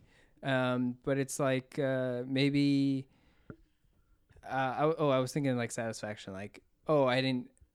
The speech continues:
it didn't do what I wanted. Maybe I'll just kill him and get some enjoyment out of just some instant gratification if I just kill him right now, 'cause that's what I'm in love with is entropy and being sadistic. So I'll just kill him and be like,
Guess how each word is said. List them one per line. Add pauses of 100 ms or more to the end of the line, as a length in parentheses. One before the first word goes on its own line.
it
didn't
do
what
I
wanted.
Maybe
I'll
just
kill
him
and
get
some
enjoyment
out
of
just (140)
some
instant
gratification
if
I
just
kill
him
right
now,
'cause (120)
that's
what
I'm (480)
in
love
with
is
entropy
and (460)
being
sadistic.
So
I'll
just
kill
him
and
be
like,